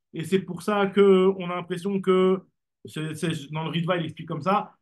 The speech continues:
qu'on a, ça ressemble à un haris, c'est pour ça que c'est peut-être, peut-être plus autorisé. En tout cas, il y en a qui interdisent aussi Kitsuta.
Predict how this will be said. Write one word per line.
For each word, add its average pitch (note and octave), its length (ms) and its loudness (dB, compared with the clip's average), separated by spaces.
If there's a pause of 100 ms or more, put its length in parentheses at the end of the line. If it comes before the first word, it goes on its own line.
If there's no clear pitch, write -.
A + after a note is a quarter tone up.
(140)
qu'on F3+ 180 0
a, G3 160 2
ça G3 100 0
ressemble G3+ 380 0
à G3+ 80 4
un G3 100 6
haris, F#3 300 4
c'est - 280 -10
pour - 160 -20
ça G#3 100 -6
que G3+ 60 -10
c'est F3 120 -6
peut-être, F#3+ 260 0
peut-être F#3+ 220 -4
plus F#3 220 -12
autorisé. E3+ 540 -4 (220)
En E3+ 120 0
tout E3+ 120 -2
cas, A#3+ 100 0
il - 20 2
y - 20 2
en A#3 80 4
a A#3 60 4
qui A3+ 140 0
interdisent G#3+ 400 2
aussi G3 300 -2
Kitsuta. E3 580 -10